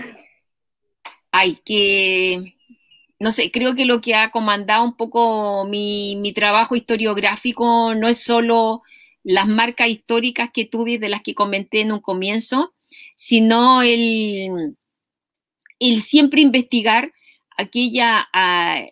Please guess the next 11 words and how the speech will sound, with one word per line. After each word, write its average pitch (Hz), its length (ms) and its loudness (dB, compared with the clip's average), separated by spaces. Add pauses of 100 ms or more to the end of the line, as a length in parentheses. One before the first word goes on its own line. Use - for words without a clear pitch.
(100)
aquellos 240 480 -2 (120)
temas 254 540 0
que 185 880 0
me 190 120 -4
generaban 220 840 0
mucha 233 380 2
pasión, 196 580 -2 (680)
eh, 180 960 2 (100)
que, 202 300 -4
que 214 120 -2
me 185 840 -2